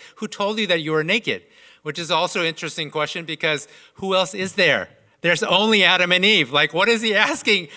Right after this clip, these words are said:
"Who told you that you were naked?" There's actually nobody else to tell them, unless he's referring to maybe Satan.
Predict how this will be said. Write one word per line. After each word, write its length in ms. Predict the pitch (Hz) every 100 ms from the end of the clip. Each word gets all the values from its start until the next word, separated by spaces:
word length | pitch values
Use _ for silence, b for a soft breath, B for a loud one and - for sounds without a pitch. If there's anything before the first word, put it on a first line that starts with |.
| B
"Who 200 | - 254
told 380 | - 247 269 240
you 180 | 208 202
that 140 | 202
you 140 | 202
were 100 | 208
naked?" 320 | 202 226 226 165
There's 240 | 190 185
actually 280 | 208 214 214
nobody 360 | 196 196 196
else 380 | 196 240 131 - B B B
to 160 | - 285
tell 260 | - 147
them, 320 | 123 131 208 220 _ _ _ _ b b
unless 320 | 123 135 151
he's 200 | 185 156
referring 480 | 147 127 127 117 120
to 100 | -
maybe 240 | 110 104 104
Satan. 480 | - 175 147 196